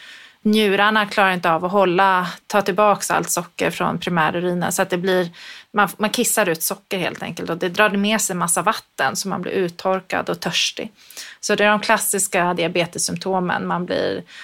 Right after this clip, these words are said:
kissar mycket, dricker mycket, blir trött och magrar av.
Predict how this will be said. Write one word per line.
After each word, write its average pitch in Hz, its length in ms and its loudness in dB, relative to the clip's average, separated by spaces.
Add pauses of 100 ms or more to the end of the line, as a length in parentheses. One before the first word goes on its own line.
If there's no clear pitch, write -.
(140)
kissar 226 300 0
mycket, 208 360 -2
dricker 190 320 -6
mycket, 185 420 -2
blir 180 120 -2
trött - 520 -6
och 175 60 -2
magrar 170 360 0
av. - 340 2